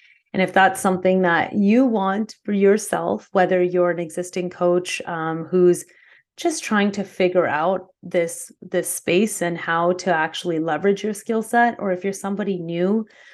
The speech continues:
who wants to start this stream of income and eventually be doing this full time, then reach out to me. I'm specifically creating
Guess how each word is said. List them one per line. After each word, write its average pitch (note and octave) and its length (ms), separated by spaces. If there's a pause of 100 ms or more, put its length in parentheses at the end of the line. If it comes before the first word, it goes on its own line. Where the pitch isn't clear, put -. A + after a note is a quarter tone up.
(180)
who A3 120
wants F3+ 440
to F3+ 100
start F3+ 340
this F3+ 200
stream F3 260
of E3 140
income F3+ 480
and F3 120
eventually E3 460
be E3 140
doing E3 260
this E3 180
full E3+ 200
time, E3+ 360
then F#3+ 140
reach G#3 340
out E3+ 220
to - 100
me. D#3+ 320 (600)
I'm G3 180
specifically G#3 720
creating F3+ 840